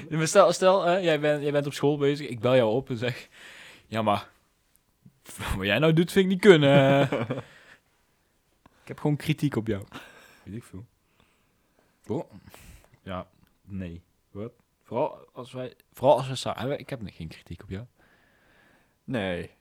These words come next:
Speaker 1: Of dat je een ongelooflijke klootzak
Speaker 2: <laughs>
Speaker 1: bent.
Speaker 2: Je bent een poepluier.
Speaker 1: Vraag negen pas.
Speaker 2: Godverdomme,
Speaker 1: Oei.
Speaker 2: jij zei dat we in vier, vier minuten komen.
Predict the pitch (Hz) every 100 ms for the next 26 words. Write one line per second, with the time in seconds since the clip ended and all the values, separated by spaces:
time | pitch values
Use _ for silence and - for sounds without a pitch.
0 | _ _ _ 98 98 92 85 95 95 98
1 | 92 _ - 117 120 - - - - 190
2 | - - - 165 - - - - - _
3 | 101 98 92 _ _ _ _ _ - 139
4 | 117 98 107 143 - - - 120 - -
5 | - _ - _ _ _ _ _ _ -
6 | - - - - _ _ _ _ - 113
7 | - 104 120 95 85 82 - - _ -
8 | _ _ - - - _ - 139 147 -
9 | 107 143 123 120 127 135 127 127 127 127
10 | 131 135 123 135 127 135 131 - 117 120